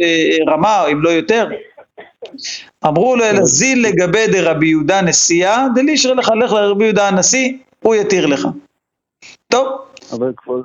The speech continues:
Speaker 2: כבוד הרב, לא אמרנו שהנידוי אחרי שלושה ימים פוקע?
Speaker 1: לא, זה
Speaker 2: אחרי
Speaker 1: תלוי,
Speaker 2: שלושים
Speaker 1: זה
Speaker 2: יום
Speaker 1: תלוי
Speaker 2: פוקע?
Speaker 1: איזה נידוי. סתם נידוי זה שלושים יום. סתם נידוי. מה שהבית דין מנדה,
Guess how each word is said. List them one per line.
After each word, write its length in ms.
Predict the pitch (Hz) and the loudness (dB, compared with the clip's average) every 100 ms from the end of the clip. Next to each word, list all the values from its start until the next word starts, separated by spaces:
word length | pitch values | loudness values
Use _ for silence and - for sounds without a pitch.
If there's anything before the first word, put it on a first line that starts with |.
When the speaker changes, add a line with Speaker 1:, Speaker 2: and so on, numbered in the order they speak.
| - | -12
Speaker 2:
כבוד 260 | - 131 123 | -8 -6 -4
הרב, 320 | 127 151 143 | -4 -4 -8
לא 140 | 127 143 | -10 -10
אמרנו 340 | 143 139 143 143 | -8 -8 -10 -14
שהנידוי 580 | 135 113 110 107 131 127 | -14 -12 -12 -10 -10 -10
אחרי 200 | - 117 | -10 -12
שלושה 360 | - 110 - 123 117 | -10 -14 -12 -14 -12
ימים 400 | 113 120 117 117 113 _ _ _ _ _ | -12 -12 -12 -14 -16 _ _ _ _ _
פוקע? 260 | - - 120 131 156 - - _ _ _ _ - - | -20 -12 -8 -8 -10 -16 -20 _ _ _ _ -20 -4
Speaker 1:
לא, 200 | 170 147 | 0 0
זה 20 | 135 | 0
Speaker 2:
אחרי 120 | 139 | 0
Speaker 1:
תלוי, 120 | 165 196 | 2 0
Speaker 2:
שלושים 200 | - 170 | -2 -2
Speaker 1:
זה 60 | |
Speaker 2:
יום 80 | 147 | 0
Speaker 1:
תלוי 240 | 151 160 202 | 2 2 2
Speaker 2:
פוקע? 100 | 220 | 2
Speaker 1:
איזה 180 | 233 | 2
נידוי. 440 | 247 208 160 139 123 | 0 2 0 0 -2
סתם 300 | - - 262 277 | -2 0 0 2
נידוי 240 | 247 233 | 0 0
זה 100 | 202 | 0
שלושים 400 | 185 170 - 156 | 0 0 0 0
יום. 140 | 135 123 - _ _ _ _ _ _ _ _ _ _ _ _ _ - _ - | -2 -4 -10 _ _ _ _ _ _ _ _ _ _ _ _ _ -20 _ -2
סתם 260 | - 233 208 | 0 2 0
נידוי. 220 | 151 143 | 0 0
מה 160 | 180 | 2
שהבית 380 | 214 190 170 208 | 0 0 0 0
דין 220 | 170 196 | 0 2
מנדה, 360 | 180 175 165 180 | 2 2 0 0